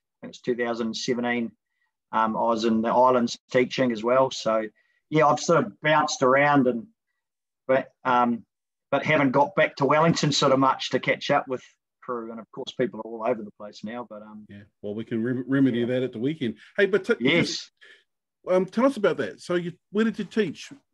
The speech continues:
Speaker 2: What islands in particular?
Speaker 1: Uh, so, so I did teach in the U K quite a, at the start of my career, but, um, went to Vanuatu
Speaker 2: Wow.
Speaker 1: in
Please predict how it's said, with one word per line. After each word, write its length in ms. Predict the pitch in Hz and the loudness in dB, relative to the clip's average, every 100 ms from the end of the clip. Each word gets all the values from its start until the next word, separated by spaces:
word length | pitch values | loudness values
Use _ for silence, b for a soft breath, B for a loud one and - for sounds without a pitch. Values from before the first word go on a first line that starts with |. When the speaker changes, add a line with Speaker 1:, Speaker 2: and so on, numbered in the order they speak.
| 160 156 139 156 | -18 -18 -20 -6
Speaker 2:
What 180 | 185 165 | -4 -2
islands 360 | 180 180 165 | 0 0 -2
in 220 | 160 160 135 | -4 -6 -8
particular? 460 | - 208 139 90 _ _ _ - | -10 -10 -10 -12 _ _ _ -2
Speaker 1:
Uh, 200 | 147 156 | 2 2
so, 300 | - 180 170 | 2 2 0
so 420 | - - 175 160 160 - - | 0 0 4 4 2 -2 0
I 100 | 156 | 2
did 180 | 180 - | 2 2
teach 260 | 165 - | 0 0
in 60 | 147 | 2
the 80 | 135 | 4
U 240 | 131 139 | 4 2
K 320 | - 143 135 | 2 2 2
quite 300 | 110 135 135 | 2 2 4
a, 240 | 120 - - | 2 -2 -8
at 120 | 123 | -8
the 60 | 101 | -8
start 300 | - 135 143 | -2 0 2
of 60 | 135 | 2
my 140 | 120 | 0
career, 420 | - 113 113 117 | -2 -4 0 -2
but, 220 | 107 117 | 0 0
um, 340 | 117 113 113 120 - | 2 2 0 -8 -10
went 280 | 127 117 - | -6 -6 -6
to 360 | - 113 113 117 _ 117 | -4 -2 -2 -8 _ -4
Vanuatu 680 | 123 123 123 127 - 113 101 - _ _ - | 0 2 2 2 0 -2 -2 -10 _ _ -16
Speaker 2:
Wow. 220 | 110 160 107 | -12 -10 -8
Speaker 1:
in 360 | 107 107 107 | -6 -4 -6